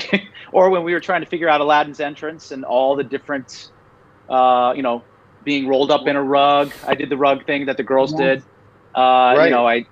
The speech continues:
Speaker 1: I swung in on a laundry line a la Simba, um,
Speaker 3: <laughs>
Speaker 1: and they didn't like that.
Speaker 2: Yeah,
Speaker 1: They said,
Speaker 2: one,
Speaker 1: "No,
Speaker 2: yeah.
Speaker 1: fuck that."
Speaker 3: Wow.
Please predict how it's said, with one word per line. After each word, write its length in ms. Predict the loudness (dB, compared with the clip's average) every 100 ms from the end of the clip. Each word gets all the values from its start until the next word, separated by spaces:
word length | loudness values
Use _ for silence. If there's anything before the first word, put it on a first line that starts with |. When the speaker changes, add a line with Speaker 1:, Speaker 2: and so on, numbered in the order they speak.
| _ -2
Speaker 1:
I 200 | -2 -2
swung 460 | -10 -10 0 2 2
in 160 | 0
on 120 | 2 2
a 60 |
laundry 480 | 2 4 2 2 -2
line 400 | 0 0 0 -4
a 140 | 0 2
la 140 | 2
Simba, 560 | -2 -6 -6 -2 -2 -2 -18 _ _ _ _ -2
um, 460 | 0 0 -2 -10
Speaker 3:
<laughs> 40 | -8
Speaker 1:
and 260 | -6 -6 -2
they 140 | 0
didn't 160 | 0 0
like 220 | -2 0
that. 260 | 0 0 -2
Speaker 2:
Yeah, 100 | -6
Speaker 1:
They 120 | -6
said, 220 | -6 -6 -4
Speaker 2:
one, 180 | -2 0
Speaker 1:
"No, 100 | 0
Speaker 2:
yeah. 80 | 0
Speaker 1:
fuck 140 | 2
that." 220 | 2 0
Speaker 3:
Wow. 60 | -2